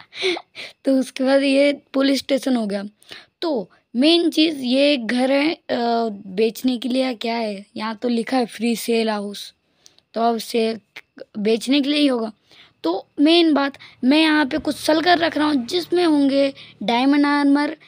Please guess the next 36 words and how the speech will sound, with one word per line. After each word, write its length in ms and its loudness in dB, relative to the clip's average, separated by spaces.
और 160 4
बहुत 360 -2
सारी 440 -2
खास 280 -2
खास 200 -2
चीज़ें 240 -4
उन 160 -2
नेदरराइट 500 -2
ब्लॉक 480 -4
तक 200 -4
होंगे। 340 -10
तो 80 2
ये 200 2
जो 180 0
मैं 160 0
कोऑर्डिनेट 440 2
दे 200 0
रहा 100 -2
हूँ, 120 -6
दूसरा, 400 0
तीसरा 580 -6
और 140 -2
अब 140 0
चौथे, 320 -4
पाँचवें 340 -4
में 140 2
बहुत 200 0
सारे 120 2
कोऑर्डिनेट 320 2
दे 60 -2
रहा 80 -4
हूँ। 100 -2
और 80 4
ये 220 4
सबसे 360 -4
मेन, 440 2